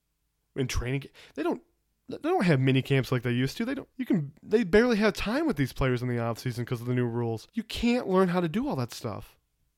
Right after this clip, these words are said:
in the, when they really get to training camp,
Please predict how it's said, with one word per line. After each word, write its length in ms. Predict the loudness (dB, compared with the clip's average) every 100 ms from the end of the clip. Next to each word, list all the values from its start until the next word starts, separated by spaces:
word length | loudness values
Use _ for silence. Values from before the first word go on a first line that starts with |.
| _ _ _ 0
in 240 | 2 2
the, 220 | 0 0 -6 _ -2
when 180 | 2
they 140 | 4 4
really 360 | 2 0 0
get 140 | 0 -4
to 80 | 0
training 300 | 2 4 2
camp, 340 | 0 -2